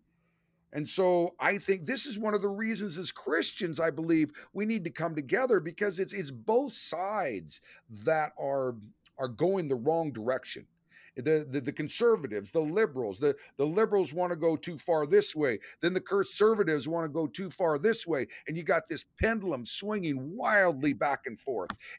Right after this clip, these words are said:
And you got the Christians sitting here in the middle going, "What do I do?" Well, I don't know, but we, we can't be part of that pendulum. We can't, it, it doesn't help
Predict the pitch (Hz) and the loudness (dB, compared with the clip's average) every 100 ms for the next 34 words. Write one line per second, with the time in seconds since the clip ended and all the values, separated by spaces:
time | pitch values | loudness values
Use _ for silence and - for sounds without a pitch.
0 | - 175 170 214 214 196 - 160 175 - | -10 -6 0 2 4 4 2 -4 -4 -2
1 | 240 220 - 131 110 - 226 214 196 180 | -2 -2 -4 -8 -4 0 2 2 -2 -2
2 | 196 165 165 220 190 151 156 131 - - | -2 -2 0 2 2 0 -2 -4 -8 -6
3 | 302 427 508 480 294 262 285 381 440 440 | 8 12 12 12 12 8 8 12 12 12
4 | 415 277 165 101 _ - - - 113 165 | 12 12 6 2 _ -20 -20 -14 0 2
5 | 190 311 453 233 _ _ _ _ _ _ | 4 2 -2 -6 _ _ _ _ _ _
6 | _ - _ _ _ _ _ _ _ _ | _ -20 _ _ _ _ _ _ _ _
7 | - 170 185 196 196 185 123 80 _ _ | -6 -2 2 2 2 0 -2 -4 _ _
8 | 160 147 147 160 160 143 151 - 165 185 | -2 0 0 0 -2 -4 -4 -4 -4 -2
9 | 185 - - - 185 185 - 165 180 165 | -4 -8 -18 -10 -8 -8 -6 0 0 0
10 | 135 147 160 - - 185 196 113 82 92 | -2 -4 -4 -8 -2 -2 0 -4 -6 -10
11 | 127 - 185 185 - - - 165 175 113 | -10 -6 -4 -6 -10 -14 -4 -2 -2 -2
12 | 185 185 180 - 151 196 147 | 0 0 -2 -6 -4 -2 -2